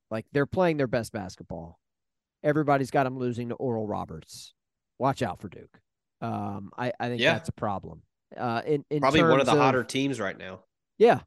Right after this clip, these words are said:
Speaker 1: Uh, UConn's a four. They're dangerous.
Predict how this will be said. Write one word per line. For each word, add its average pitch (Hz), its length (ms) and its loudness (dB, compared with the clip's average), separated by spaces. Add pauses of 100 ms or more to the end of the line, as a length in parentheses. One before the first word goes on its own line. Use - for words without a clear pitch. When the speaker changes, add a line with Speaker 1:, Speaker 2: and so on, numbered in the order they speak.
(220)
Speaker 1:
Uh, 143 220 4
UConn's 190 480 2
a 151 60 0
four. 175 580 2
They're 170 160 2
dangerous. 165 560 -2